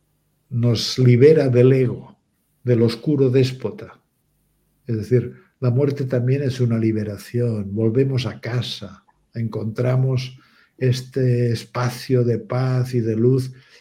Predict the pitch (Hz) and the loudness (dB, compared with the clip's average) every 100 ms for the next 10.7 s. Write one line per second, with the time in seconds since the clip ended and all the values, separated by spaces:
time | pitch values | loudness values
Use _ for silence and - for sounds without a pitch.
0 | _ - 131 131 131 127 123 123 127 131 | _ 0 4 4 4 4 2 2 2 2
1 | 117 131 131 127 117 131 120 120 113 _ | 0 2 2 2 0 -2 -4 -6 -10 _
2 | _ _ _ _ 127 127 131 127 - 120 | _ _ _ _ -2 0 0 -2 -4 -6
3 | - 139 131 131 127 123 127 135 135 123 | -4 -2 -2 -4 -4 -4 -2 0 0 0
4 | 123 117 120 101 - 131 131 123 120 120 | -4 -4 -8 -10 -12 -10 -6 -6 -6 -10
5 | _ _ _ _ _ _ - 131 135 127 | _ _ _ _ _ _ -4 0 2 4
6 | 127 127 135 131 - - _ _ _ _ | 4 4 0 -4 -10 -18 _ _ _ _
7 | _ _ 123 123 165 147 127 - 180 180 | _ _ -4 0 0 -2 -4 0 0 0
8 | 131 110 113 117 120 120 120 120 117 123 | -2 -2 -2 -2 -2 -2 -4 -4 0 0
9 | 127 107 117 131 113 - 113 117 127 127 | -2 -4 -4 -6 -6 -6 -4 -4 -4 -6
10 | 131 123 120 - 123 113 107 | -6 -6 -8 -14 -16 -14 -18